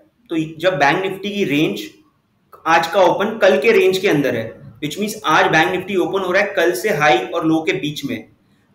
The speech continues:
तो ये उस दिन का valent plot है। valent plot basically क्या करता है,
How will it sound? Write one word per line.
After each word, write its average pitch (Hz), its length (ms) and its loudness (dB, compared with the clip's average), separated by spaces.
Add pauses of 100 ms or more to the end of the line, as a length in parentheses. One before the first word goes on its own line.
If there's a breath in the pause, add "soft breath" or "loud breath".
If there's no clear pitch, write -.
(240)
तो - 420 -6
ये 214 120 2
उस 220 200 0
दिन 220 160 -2
का 220 100 2
valent 165 360 4
plot 160 220 0
है। - 60 -4
valent 160 460 0
plot 226 180 -2
basically 190 360 0
क्या 185 120 4
करता 147 320 0
है, - 280 -4